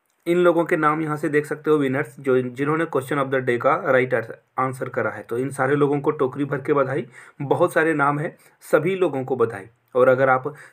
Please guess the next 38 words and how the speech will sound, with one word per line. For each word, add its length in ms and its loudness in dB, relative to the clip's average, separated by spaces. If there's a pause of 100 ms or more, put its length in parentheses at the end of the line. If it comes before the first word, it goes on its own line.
(140)
इन 280 0
सारे 300 0
लोगों 220 2
में 120 -2
अपना 160 -4
नाम 380 -2
देखना 260 -6
चाहते 260 -4
हो 60 0
ना, 100 -4 (240)
तो 100 -14
question 360 -2
of 80 -4
the 120 0
day 140 2
का 80 0
आंसर 260 -2
आपको 220 -2
सही 260 -4
सही 300 -4 (260)
करना 260 0
होगा, 340 -8 (240)
जो 140 -2
कि 160 -6
मैं 180 -4
वीडियो 280 -2
के 120 -4
दौरान 320 0
पूछूंगा 420 -6
आपसे। 280 -12
तो 160 -14
चलिए 300 -2 (460)
इस 120 2
क्वेश्चन 300 2
को 100 2
देख 240 0
लेते 200 0
हैं। 220 -4